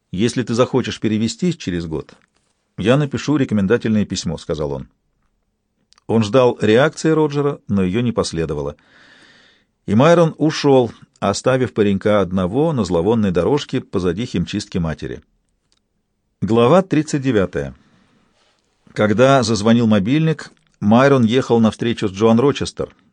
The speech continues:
которая боялась разговаривать из дома, потому что ее муж мог вернуться в любой момент. Он проверил, кто звонит,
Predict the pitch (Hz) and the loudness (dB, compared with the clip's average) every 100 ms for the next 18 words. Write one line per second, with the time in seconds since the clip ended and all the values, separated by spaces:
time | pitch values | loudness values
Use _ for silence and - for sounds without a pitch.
0 | _ _ _ 82 90 95 90 104 117 101 | _ _ _ -8 -2 0 2 2 4 2
1 | 87 - 104 87 95 92 90 87 92 85 | 0 -4 -6 -2 0 0 0 -4 -6 -4
2 | 120 180 131 - 87 101 - 104 104 117 | -2 0 -2 -4 -4 -4 -2 -2 0 -2
3 | 160 - 110 101 107 104 131 - 107 107 | -2 -2 -2 0 -2 0 -2 -4 -4 -2
4 | 107 113 127 113 67 - _ _ _ _ | 0 0 0 -2 -6 -12 _ _ _ _
5 | _ _ 110 117 123 127 139 131 110 - | _ _ 0 2 4 4 4 2 0 0
6 | 107 95 98 139 185 | 0 2 0 0 -2